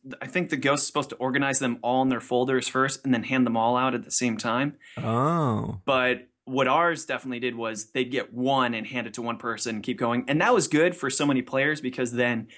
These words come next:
Speaker 1: we weren't all waiting. But obviously the first cards they handed out was like, "Well, this is the clearest." 'Cause when they looked at all these cards, it was like, "Well, this one's obviously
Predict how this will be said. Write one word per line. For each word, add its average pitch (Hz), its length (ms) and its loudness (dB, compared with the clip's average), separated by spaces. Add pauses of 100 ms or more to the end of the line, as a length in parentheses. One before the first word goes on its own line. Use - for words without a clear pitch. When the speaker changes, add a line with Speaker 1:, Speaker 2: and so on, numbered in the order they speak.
(200)
Speaker 1:
we 135 100 4
weren't 131 360 2
all 117 320 2
waiting. 139 480 0 (380)
But 143 100 0
obviously 160 380 2
the 127 100 -4
first 156 420 0
cards 135 240 -2
they 127 80 -6
handed 127 280 0
out 127 120 0
was 110 120 -8
like, 113 180 -6
"Well, 123 260 -6
this 156 220 2
is 156 80 -6
the 127 80 -6
clearest." 117 720 -6
'Cause 131 120 -6
when 139 120 0
they 147 100 4
looked 147 220 0
at 135 80 0
all 123 100 4
these 117 220 -4
cards, 131 280 -2
it 117 40 -12
was 110 80 -10
like, 104 200 -8
"Well, 151 120 -2
this 160 180 2
one's 131 160 0
obviously 117 880 -2